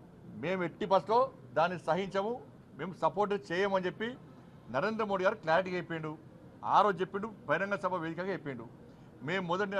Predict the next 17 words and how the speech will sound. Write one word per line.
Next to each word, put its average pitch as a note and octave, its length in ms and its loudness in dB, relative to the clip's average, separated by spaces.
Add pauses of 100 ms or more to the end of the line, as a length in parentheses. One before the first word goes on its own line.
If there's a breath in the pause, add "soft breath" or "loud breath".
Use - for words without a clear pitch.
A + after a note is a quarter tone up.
రా-, D#3 220 4
సీఎం G3 260 0
రమేష్ G3 180 0
గారికి G#3 200 2
అదే F#3 100 4
చెప్పారు, E3 320 -2 (720)
ఎందుకంటే F#3 260 0 (160)
వారసత్వ F#3 540 2
రాజకీయాలకు F3+ 360 0
వ్యతిరేకం, D#3+ 400 -2
మేము D3 140 -6 (1300)
అవినీతికి F#3+ 520 -4
వ్యతిరేకం. D#3+ 400 0 (2000)
ఇవాళ F3 160 4 (120)
బీఆర్ఎస్ G3 340 4
పార్టీ F#3+ 220 4
ఏంది? G3 180 -2